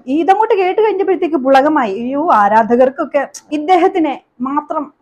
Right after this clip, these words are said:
നോക്കിക്കൊണ്ടിരുന്ന, ഉറ്റു നോക്കിക്കൊണ്ടിരുന്ന ആരാധക വൃന്ദങ്ങൾ ഇത് വെള്ളം തൊടാതെ ഈ പനിയുടെ ഗുളികയൊക്കെ കഴിക്കുന്ന പോലെ വെള്ളം തൊടാതെ അങ്ങ് വിഴുങ്ങി. ഇനി മുതൽ ഡോക്ടർ ബാലയാണ്. അത്, അതോടുകൂടി അദ്ദേഹത്തിന് ഹൈപ്പ് കൂടി. പക്ഷെ ഇദ്ദേഹം ഇത് എന്തിനാ ചെയ്തിരുന്നേന്ന് വെച്ചാല് ഞാൻ നേരത്തെ പറഞ്ഞതുപോലെ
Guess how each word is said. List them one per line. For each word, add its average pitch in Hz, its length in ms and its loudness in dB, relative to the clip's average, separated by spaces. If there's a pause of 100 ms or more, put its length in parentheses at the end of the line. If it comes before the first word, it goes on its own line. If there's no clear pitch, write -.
(140)
നോക്കിക്കൊണ്ടിരുന്ന, 269 600 0
ഉറ്റു 254 180 -8
നോക്കിക്കൊണ്ടിരുന്ന 240 600 -2
ആരാധക 233 460 0
വൃന്ദങ്ങൾ 220 500 -4
ഇത് 220 420 -4 (140)
വെള്ളം 262 300 4
തൊടാതെ 208 320 -2
ഈ 226 140 -6
പനിയുടെ 269 300 0
ഗുളികയൊക്കെ 233 400 -2
കഴിക്കുന്ന 214 360 -6
പോലെ 208 160 -6
വെള്ളം 247 320 -4
തൊടാതെ 202 220 -4
അങ്ങ് 202 160 -8
വിഴുങ്ങി. 170 260 -10 (760)
ഇനി 226 140 -2
മുതൽ 185 260 -6
ഡോക്ടർ 190 440 -4
ബാലയാണ്. 151 440 -14 (160)
അത്, 233 220 0
അതോടുകൂടി 339 480 2
അദ്ദേഹത്തിന് 302 360 0
ഹൈപ്പ് 320 360 -4
കൂടി. 170 240 -10 (260)
പക്ഷെ 311 220 -8
ഇദ്ദേഹം 330 380 -4
ഇത് 381 80 -2
എന്തിനാ 381 280 -2
ചെയ്തിരുന്നേന്ന് 403 580 -4
വെച്ചാല് 302 480 -2 (320)
ഞാൻ 339 80 0
നേരത്തെ 349 320 -2
പറഞ്ഞതുപോലെ 330 560 0